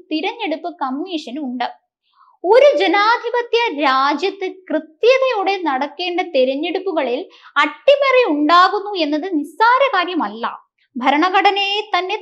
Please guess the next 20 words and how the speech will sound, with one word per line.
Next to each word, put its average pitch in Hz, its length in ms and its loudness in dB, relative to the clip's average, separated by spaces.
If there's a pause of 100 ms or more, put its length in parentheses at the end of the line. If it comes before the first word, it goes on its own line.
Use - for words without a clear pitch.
(120)
തകർക്കുന്ന 381 680 -2
പ്രവർത്തനമാണിത്. 285 960 -2 (380)
ഒരു 285 280 2
തവണയല്ല, 440 500 2 (400)
വീണ്ടും 466 380 2 (160)
വീണ്ടും 480 460 -2
പ്രതിപക്ഷ 320 440 -4 (120)
നേതാവ് 330 360 -2 (120)
തിരഞ്ഞെടുപ്പ് 381 500 -4 (100)
കമ്മീഷന് 320 480 -2 (160)
എതിരെ 269 300 -4 (140)
കുറ്റങ്ങൾ 415 500 -2 (120)
നിരത്തുമ്പോൾ 277 640 -4 (360)
അതിന് 370 200 -4 (160)
മറുപടി 294 460 -2
നൽകാതെ 233 480 -2
പ്രതിപക്ഷ 320 540 -4
നേതാവ് 285 380 -2
കമ്മീഷന് 302 480 -4
സത്യവാങ്മൂലം 339 800 -4